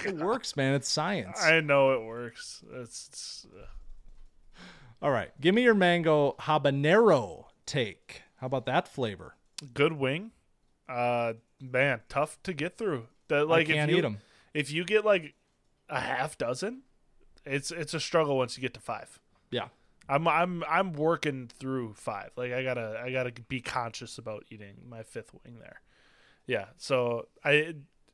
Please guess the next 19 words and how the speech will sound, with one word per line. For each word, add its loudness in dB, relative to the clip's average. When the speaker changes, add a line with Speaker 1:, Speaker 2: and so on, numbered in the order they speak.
Speaker 2:
tastes 0
good. -2
A -20
little -4
hot. -6
Habaneros -6
are -12
fucking -8
hot. -12
Tell -6
you -8
what. -8
Speaker 1:
They -8
sure -6
are. -4
Speaker 2:
Lamar 8
Jackson 6
Speaker 1:
Oh, -8
boy. -8